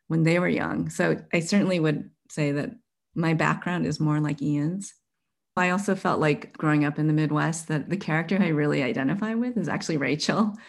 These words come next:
who's, like, her mother's African-American, her father's white, and under, you know, two percent of the population at Lowell is African-American.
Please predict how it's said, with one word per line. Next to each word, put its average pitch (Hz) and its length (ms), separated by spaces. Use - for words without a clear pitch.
who's, 160 260
like, 151 160
her 151 160
mother's 156 380
African-American, 156 720
her 160 100
father's - 380
white, 143 180
and 143 220
under, 156 640
you 156 80
know, - 220
two 165 160
percent 151 420
of 139 140
the 165 80
population 147 640
at 151 120
Lowell 143 300
is 143 220
African-American. 156 1040